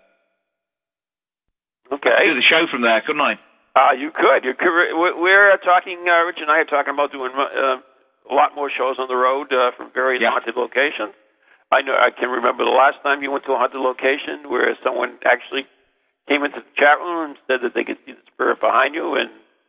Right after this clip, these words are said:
Speaker 1: yeah, that was kind of interesting.
Speaker 2: And the following week, the same thing happened to Edward, who was doing the ghost walk in there,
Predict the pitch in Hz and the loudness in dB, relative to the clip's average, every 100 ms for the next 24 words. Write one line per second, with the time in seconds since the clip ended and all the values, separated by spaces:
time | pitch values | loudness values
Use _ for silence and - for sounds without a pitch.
0 | _ - 156 - - - - 180 - 135 | _ -2 0 -2 -4 -4 -2 -2 -4 -4
1 | - 131 123 120 - 180 156 156 151 160 | -4 -4 -2 -2 0 0 2 0 2 0
2 | 139 135 170 151 160 147 143 135 139 147 | 0 0 0 2 0 2 0 0 -2 2
3 | 139 113 107 117 120 113 123 120 131 123 | 2 2 -2 0 -2 0 -2 0 -2 0
4 | 110 95 110 92 85 | -4 -4 -4 -2 -2